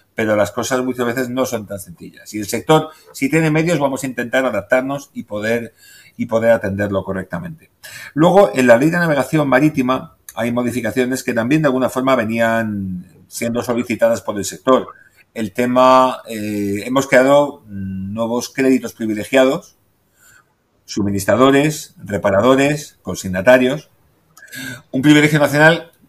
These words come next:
que también ya hemos tenido alguna llamada. No queremos que interfiera la legislación concursal,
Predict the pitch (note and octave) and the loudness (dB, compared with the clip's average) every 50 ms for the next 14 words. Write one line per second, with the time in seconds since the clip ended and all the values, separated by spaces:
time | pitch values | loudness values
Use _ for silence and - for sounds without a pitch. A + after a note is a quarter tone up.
0 | _ - - C#3+ C3 C3+ C3+ B2 C3 D3 E3+ F#3 F#3 F3 F3+ E3 D#3 D3 - D3+ | _ -2 0 0 2 2 2 2 2 2 2 2 2 2 2 2 0 -2 -2 -4
1 | D3 D3 D3 C#3 B2+ B2 C#3 C#3+ C#3+ C#3 C#3 C#3 C3+ C#3+ D3 D3 D3+ D#3 D#3+ - | -2 0 2 2 2 0 0 0 0 2 2 2 4 4 4 6 4 4 2 0
2 | - - - B2 B2+ C3+ D#3 D#3+ - E3+ D#3 D#3+ D#3 D3 C3 - - C3+ A#2+ - | -6 -12 -10 -8 -4 -2 -2 0 0 2 2 2 2 0 -2 -2 -4 -4 -4 -4
3 | A#2 G2 - C3+ C3+ C3 B2 A#2+ A2+ G#2+ G#2 G2+ - A2+ G2+ G#2+ G2+ G#2+ A2+ A2 | -6 -4 -4 -2 0 2 2 2 2 0 -2 -4 -8 -6 -6 -6 -4 -4 -4 -6
4 | G2+ G2+ G2+ F#2 F#2+ F2+ - - B2 C#3+ D#3 E3+ E3+ | -6 -8 -10 -10 -10 -6 -2 0 0 0 -2 -4 -8